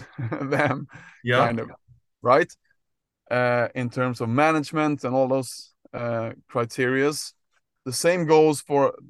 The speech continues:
Speaker 1: the dialogue with the co-, the rest of the coaching staff, right?
Speaker 2: Yep.
Speaker 1: If, if that doesn't really work out well during the, like, the colla-, collaboration within the coaching staff,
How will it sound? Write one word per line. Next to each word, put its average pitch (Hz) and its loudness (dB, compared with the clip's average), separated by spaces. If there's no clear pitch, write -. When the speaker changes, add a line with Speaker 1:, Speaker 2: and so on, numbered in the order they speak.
Speaker 1:
the 135 0
dialogue 135 4
with 123 -8
the 120 -8
co-, - -14
the 131 -8
rest 143 2
of 123 -6
the 120 -4
coaching 175 0
staff, 104 -6
right? 139 -4
Speaker 2:
Yep. 139 0
Speaker 1:
If, 131 -2
if 123 -12
that 160 4
doesn't 165 0
really 147 0
work 123 -2
out 117 0
well 123 0
during 139 -2
the, 120 -6
like, 120 -6
the 131 -10
colla-, 123 -4
collaboration 131 0
within 127 -2
the 117 -4
coaching 135 -8
staff, 170 -2